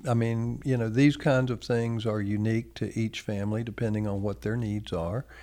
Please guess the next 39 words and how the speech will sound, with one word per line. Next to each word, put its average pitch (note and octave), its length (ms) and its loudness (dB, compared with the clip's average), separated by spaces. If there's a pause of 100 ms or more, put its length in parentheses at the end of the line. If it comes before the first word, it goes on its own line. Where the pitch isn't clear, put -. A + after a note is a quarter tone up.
(440)
and B2 240 4
what B2+ 300 4
their A2+ 280 4
net G#2 300 0
worth A2 340 4
is B2+ 380 4
and G2 280 0
their G#2 280 0
liquidity A#2 960 4
and, F#2+ 360 0
and, F#2+ 560 -2 (100)
and, D#3+ 640 4 (220)
you D3+ 220 2
know, D3 220 0
frankly, E3+ 640 0
their D#3+ 300 0
disposition D#3 880 4 (460)
<laughs> - 340 10
and D3+ 440 10
their A3 100 12
relationships G#3+ 1120 8
and C3+ 200 8
their D3+ 120 6
families. A2+ 540 0
All C#3+ 220 4
of F3 80 0
that - 160 2
makes A#2+ 320 -2
a - 20 -6
difference. D3 480 -2 (840)
Well, F3 180 10
one A3 180 12
of E4 60 8
the E4+ 140 12
other C#4 180 12
things B2+ 400 8
that A#2+ 240 4
I D3+ 220 10
look E3 440 6